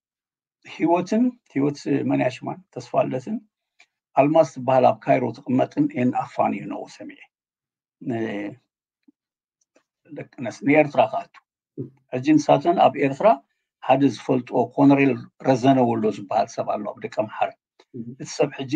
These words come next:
Speaker 1: ንሕና እውን ኣብ ዘለና ተቃወምቲ ንፈልጦ ኢና፣ ሓደ ዕሉል ጃሱስ እዩ ናይቲ መንግስቲ።
Speaker 2: እም።
Speaker 1: ቅድም ንፉዕ ተዋጋኢ እዩ ነይሩ ብልዎ፣ ግን ኣብዚ ናይ፣ እ፣ ክልተ ሽሕ ኩናት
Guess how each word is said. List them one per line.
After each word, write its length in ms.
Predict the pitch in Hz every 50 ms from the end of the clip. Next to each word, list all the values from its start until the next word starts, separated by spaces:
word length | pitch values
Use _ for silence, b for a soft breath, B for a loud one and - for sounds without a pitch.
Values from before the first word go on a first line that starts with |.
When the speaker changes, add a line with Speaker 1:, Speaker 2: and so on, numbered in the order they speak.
| 170
Speaker 1:
ንሕና 220 | 151 131 - 147 151
እውን 160 | 143 143 127 127
ኣብ 120 | 123 117
ዘለና 360 | 107 101 113 113 113 113 113 110
ተቃወምቲ 460 | - - 123 - - 123 117 120 120 - 165
ንፈልጦ 300 | 139 139 - 123 - -
ኢና፣ 140 | 127 - -
ሓደ 200 | - - 131 127 123 -
ዕሉል 260 | 147 151 147 135 117 104
ጃሱስ 340 | 117 107 101 - - 120
እዩ 100 | - 131
ናይቲ 180 | 117 - - - 104
መንግስቲ። 320 | 104 104 101 104 - _ _ _ _ _ _ _ _ _ _ _ -
Speaker 2:
እም። 120 | 123 233 233 - - 175 123 -
Speaker 1:
ቅድም 280 | - 143 131 143 143 127
ንፉዕ 240 | 127 123 - 160 - -
ተዋጋኢ 420 | - 120 120 123 120 127 135 143
እዩ 100 | 143 147 151
ነይሩ 180 | 147 147 147 147
ብልዎ፣ 200 | 143 139 160 180 202 208 208 _ _ _ _ _ _ _ _ _ -
ግን 140 | 131 131 143 147
ኣብዚ 220 | 131 123 120 120 123 123
ናይ፣ 240 | 127 127 123 127 120 113 57 58 60 57 - - _ _ _ _
እ፣ 100 | - - - 62 60 - - -
ክልተ 240 | - - - - 135 123
ሽሕ 180 | - - - -
ኩናት 360 | - - - 127 120 - -